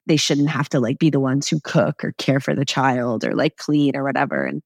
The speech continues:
I'm not the one who wants to clean by any means, but I love the idea of, like, being a homemaker and, like, preparing beautiful dinners for my family and a hundred percent staying home with my children while especially they're young.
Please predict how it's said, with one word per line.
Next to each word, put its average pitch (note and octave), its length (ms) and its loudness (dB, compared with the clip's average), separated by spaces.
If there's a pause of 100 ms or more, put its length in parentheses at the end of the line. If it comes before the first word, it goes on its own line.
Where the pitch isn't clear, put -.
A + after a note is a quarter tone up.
(160)
I'm A3 60 6
not A#3+ 180 6
the E3+ 80 -2
one E3+ 160 2
who D#3 80 0
wants D3 220 -2
to C3+ 80 -8
clean D3 400 0
by C#3 80 0
any D3+ 240 2
means, D3 360 2
but D3 120 0
I D3 80 4
love D#3+ 280 0
the C4+ 120 6
idea C#3+ 300 4
of, C3 60 2
like, C3+ 220 2
being C#3 220 2
a C#3 80 -2
homemaker C3 1000 0
and, C3+ 120 -4
like, C3+ 220 -2
preparing D3+ 480 0
beautiful C#3+ 360 0
dinners C#3 420 0
for D3 100 -2
my C#3+ 120 2
family C3+ 640 2
and C3 200 0 (120)
a D3 40 -2
hundred D#3+ 420 2
percent D3 400 0
staying C3 300 -2
home C#3 200 0
with C#3 140 -4
my C3+ 120 2
children B2+ 600 2 (140)
while B2+ 580 2
especially D3 800 0
they're C3 160 2
young. C3+ 480 2